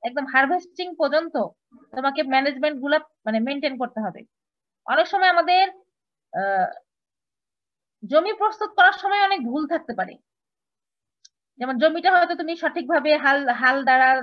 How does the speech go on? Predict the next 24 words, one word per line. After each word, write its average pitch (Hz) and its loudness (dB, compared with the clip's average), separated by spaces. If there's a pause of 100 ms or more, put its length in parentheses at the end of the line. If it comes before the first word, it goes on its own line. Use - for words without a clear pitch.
মানে 226 -2 (160)
চাষ 254 -2
করো 240 -2
নাই, 226 0 (460)
কিংবা 233 2
হয়তো 226 -8 (600)
শুরুর 294 -6
দিকে 277 -6
কিছু 254 -10
ফার্টিলাইজার 254 -2
দেওয়া 240 4
দরকার 233 2
ছিল। 226 -4 (880)
তারপর 240 2
হচ্ছে 269 -6
কি, 240 -8
তুমি 240 -4
যে 240 -4
ইন্টারকালচারাল 269 0
অপারেশন 269 -2
গুলো 262 0
করবা, 226 0
উইডিং, 254 -4 (380)
মালচিং, 226 0